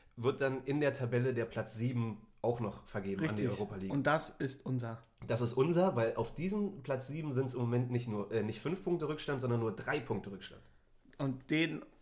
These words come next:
Speaker 2: holen wir uns noch.
Speaker 1: Den holen wir uns. Den, den, den gehen wir an mit einem, äh, genau, mit einem, mit einem Sieg am Mittwoch in Leipzig schon mal.
Speaker 2: Aber das wäre auch irgendwie, wenn ich jetzt mal ganz ehrlich bin,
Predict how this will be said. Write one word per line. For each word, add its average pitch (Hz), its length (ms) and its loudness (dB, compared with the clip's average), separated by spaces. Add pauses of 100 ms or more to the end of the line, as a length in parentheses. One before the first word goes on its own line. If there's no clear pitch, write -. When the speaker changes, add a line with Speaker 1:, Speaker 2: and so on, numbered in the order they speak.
(160)
Speaker 2:
holen 156 300 2
wir 131 140 4
uns 123 220 -2
noch. 123 80 2
Speaker 1:
Den 120 120 6
holen 123 200 4
wir 101 120 0
uns. 95 260 -8 (680)
Den, 123 260 2
den, 123 240 4
den 127 180 2
gehen 135 220 2
wir 135 120 2
an 143 240 0
mit 131 180 0
einem, 127 380 -2
äh, 117 300 2 (420)
genau, 110 240 0
mit 113 220 -4
einem, 117 280 -2
mit 117 160 -2
einem 120 160 2
Sieg 131 400 -4
am 117 160 0
Mittwoch 127 320 0
in 110 100 -4
Leipzig 117 440 -4
schon 151 140 -6
mal. 180 180 -6 (600)
Speaker 2:
Aber 131 240 2
das 139 240 -2
wäre 151 260 2
auch 151 260 -2
irgendwie, 156 540 -2
wenn 143 120 0
ich 139 100 -4
jetzt 143 160 -6
mal 143 100 -2
ganz 143 280 -4
ehrlich 147 300 -6
bin, 143 240 -6